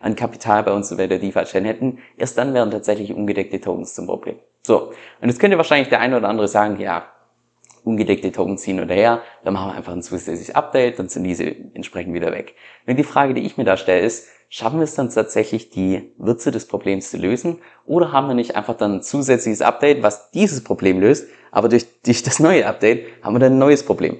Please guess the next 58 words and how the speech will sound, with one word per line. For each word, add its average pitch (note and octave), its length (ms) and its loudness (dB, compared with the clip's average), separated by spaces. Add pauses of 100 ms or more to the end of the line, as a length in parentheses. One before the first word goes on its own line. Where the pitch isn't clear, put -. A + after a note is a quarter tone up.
Und A2+ 100 0
dann A#2 80 0
versuchen B2+ 320 0
wir, B2 80 2
das - 380 -2
Problem C3+ 320 0
zu C#3 80 0
lösen C#3 260 2
und G#2 160 -2
dann G#2 160 -2
haben G#2+ 140 -8
wir A2 160 -4
wieder A2+ 100 -6
ein G#2+ 100 -2
neues A2 240 0
Problem. - 380 -10 (320)
Aber A2+ 140 -6
vielleicht C#3 220 -2
bin D#3 100 -2
ich C#3+ 100 -4
auch B2+ 80 -4
an B2 100 -2
der A2 120 2
Stelle - 260 -6
einfach, G#2 260 0
was G2 140 -4
dieses - 300 -8
Technische A2 400 -4
angeht, F#2+ 340 -2 (240)
nicht C#3+ 300 -4
tief C3 240 -6
genug A2 240 -4
drin. F#2 180 -2
Aber - 180 0
das C3 160 -2
ist A#2+ 60 0
einfach A#2 160 0
nur A2 140 0
ein G2+ 80 -4
Gedankengang, F#2+ 640 -4
der F#2 180 -2
ich - 140 -14
derzeit - 300 -6
noch - 120 -16
habe. - 120 -20
Dann G#2+ 100 -2
lasst A#2+ 200 -2
uns C3 100 -6
jetzt A#2 180 -10
an G#2 80 -2
der G2+ 100 4
Stelle G2+ 300 -2
noch F#2+ 140 -2
ganz G2+ 200 0
kurz - 160 -6
die G2 100 -4
Makroperspektive F#2 880 -2
einnehmen. G2 300 -2